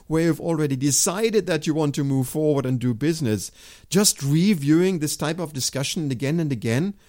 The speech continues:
which is quite natural for the people, it is just a waste of time because you have taken that decision.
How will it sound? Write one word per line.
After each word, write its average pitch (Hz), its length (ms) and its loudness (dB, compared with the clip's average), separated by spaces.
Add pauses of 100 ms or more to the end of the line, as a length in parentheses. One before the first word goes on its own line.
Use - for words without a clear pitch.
(360)
which 165 180 4
is 165 140 6
quite 135 340 2
natural 135 460 0
for 160 220 -4
the 123 100 2
people, 156 540 -2 (340)
it 151 220 2
is 190 200 0
just - 480 -4
a 139 60 -4
waste 113 400 -2
of 135 160 -6
time 190 300 -6
because 214 400 -4
you 254 60 -4
have 240 120 -10
taken 240 360 -4
that - 180 -8
decision. - 500 -8